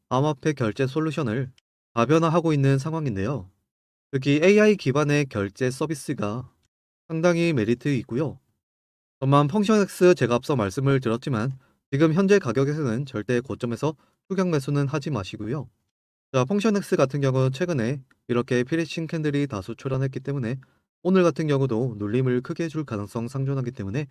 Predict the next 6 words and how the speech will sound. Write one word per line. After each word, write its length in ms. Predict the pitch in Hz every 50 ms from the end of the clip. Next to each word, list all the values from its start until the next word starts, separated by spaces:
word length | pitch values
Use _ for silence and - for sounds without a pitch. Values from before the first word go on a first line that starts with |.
| _ _ _ _ _ _ _
지금은 400 | 139 139 165 170 160 156 156 156
관망하시기 880 | 147 - 104 107 113 120 127 127 135 147 139 135 143 135 135 135 135 131
바라겠고요. 580 | 131 117 101 104 101 95 - 117 131 156 135 131 _ _ _ _ _ _ _ _ _ _ -
조만간 360 | 131 160 175 170 170 170 160
합병 340 | 180 208 - - 220 208 185
관련해서 600 | - 110 117 139 160 160 135 113 113 147 117